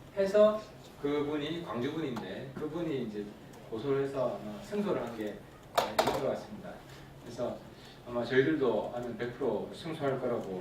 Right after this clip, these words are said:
보고요. 마지막으로 제가 왜 일을 하냐 말씀을 드리겠습니다. 저는,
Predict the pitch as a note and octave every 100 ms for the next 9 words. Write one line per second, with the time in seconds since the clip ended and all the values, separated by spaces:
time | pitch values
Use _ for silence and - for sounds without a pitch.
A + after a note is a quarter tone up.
0 | - C#3+ B2+ B2 A#2 - - - - A#2+
1 | C3 F#3 F#3+ D#3+ B2+ A#2+ B2 A#2+ A3+ A3
2 | C#3 C3 B2 C3 A#2+ - - - - -
3 | - - - - B2+ A#2+ A2+ A#2 - -
4 | - - - - - D3+ F#3 F#3+ F#3+ B2
5 | A2+